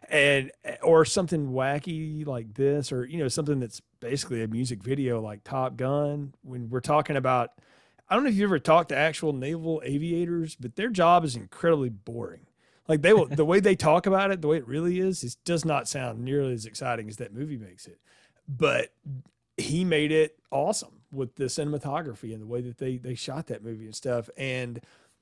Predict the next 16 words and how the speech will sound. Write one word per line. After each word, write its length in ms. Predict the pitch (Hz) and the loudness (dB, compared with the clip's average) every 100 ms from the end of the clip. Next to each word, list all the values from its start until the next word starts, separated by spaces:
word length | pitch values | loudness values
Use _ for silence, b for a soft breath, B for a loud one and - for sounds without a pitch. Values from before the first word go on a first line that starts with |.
| _ | _
that's 380 | 143 123 156 165 | -12 2 4 4
something 340 | - 185 170 147 | 2 0 0 2
that 100 | 143 | 4
all 140 | 139 | 4
of 60 | 139 | 2
his 160 | 131 | -4
movies 260 | 139 127 117 | -6 -8 -8
can 140 | 123 | -8
do, 160 | 123 143 | -4 -2
is 100 | 120 | -2
they 120 | 123 | -6
break 340 | 113 123 135 | -4 -2 -2
it 100 | - | -4
down 240 | 131 135 131 | -4 -4 -4
for 220 | - 120 | -8 -10
the, 300 | 117 110 104 | -6 -6 -6